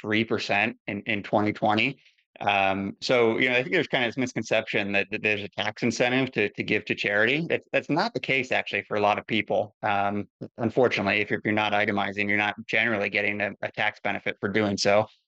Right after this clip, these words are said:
But this is a way, um, for, for some folks to, who can bunch and get over that, uh, that standard deduction to, to take advantage of it. So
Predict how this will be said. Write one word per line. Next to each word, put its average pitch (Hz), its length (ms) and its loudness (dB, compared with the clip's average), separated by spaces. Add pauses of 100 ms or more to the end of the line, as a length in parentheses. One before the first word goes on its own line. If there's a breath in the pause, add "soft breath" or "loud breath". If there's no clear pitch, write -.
(160)
But 120 160 2
this 175 200 2
is 143 140 4
a 139 60 4
way, 127 380 4
um, 117 260 2
for, 113 240 4
for 120 100 0
some 117 260 0
folks 110 440 0
to, 113 200 -2
who 127 140 4
can 110 180 0
bunch 110 360 4
and 104 100 0
get 101 120 0
over 104 320 0
that, 101 260 2 (120)
uh, 104 220 -4
that 101 220 -2 (180)
standard 104 400 -4
deduction 104 580 -2
to, 104 220 0
to - 140 -18
take 107 200 -2
advantage 104 380 0
of 95 140 0
it. 101 160 -4
So 104 200 0